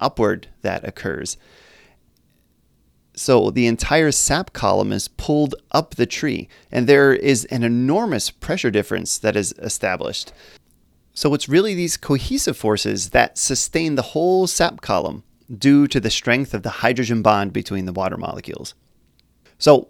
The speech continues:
I really like the beginning of this paper because it goes into many of the thoughts that students have about how this mechanism works, which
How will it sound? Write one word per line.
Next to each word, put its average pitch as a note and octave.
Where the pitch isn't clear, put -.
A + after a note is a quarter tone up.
I D3+
really F#3+
like D3+
the C#3
beginning C3
of A#2+
this G#2
paper G#2+
because G2+
it G2
goes A2+
into A2
many C3
of A#2+
the F#2
thoughts -
that -
students A2
have A#2+
about G#2+
how A#2
this G#2
mechanism G2
works, F#2+
which C#3+